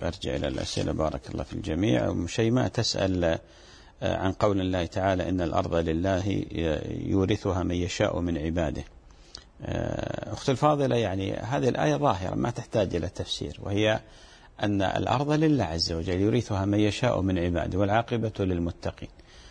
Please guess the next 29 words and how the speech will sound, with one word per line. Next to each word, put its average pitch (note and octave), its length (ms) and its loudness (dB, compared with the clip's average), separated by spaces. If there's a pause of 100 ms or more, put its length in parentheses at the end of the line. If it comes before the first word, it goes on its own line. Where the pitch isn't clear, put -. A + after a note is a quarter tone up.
(320)
وليس F2 760 2
هي، B2+ 380 2
ليست B2 500 0
الأرض B2+ 260 4
فقط A2+ 420 0
هي G2 380 4
لله، G2 400 2 (160)
ملك G#2 340 2
لله، F#2 360 2 (140)
وإنما A2+ 400 2
كل B2+ 560 2 (760)
آه، F2+ 380 2
ما، A#2 400 2
ما C3 260 4
في A#2+ 200 0
هذه، A2+ 680 2 (360)
كل D#3 160 6
ما B2+ 180 4
في G#2 80 -2
العالم A2 400 4
العلوي G#2 460 4
والعالم G2+ 460 4
السفلي G#2 460 -2
كله F#3 360 2
ملك D#3+ 280 4
لله، G#2 420 4
العرش C#3 420 4
فما B2 300 4
دونه، F#2+ 300 -2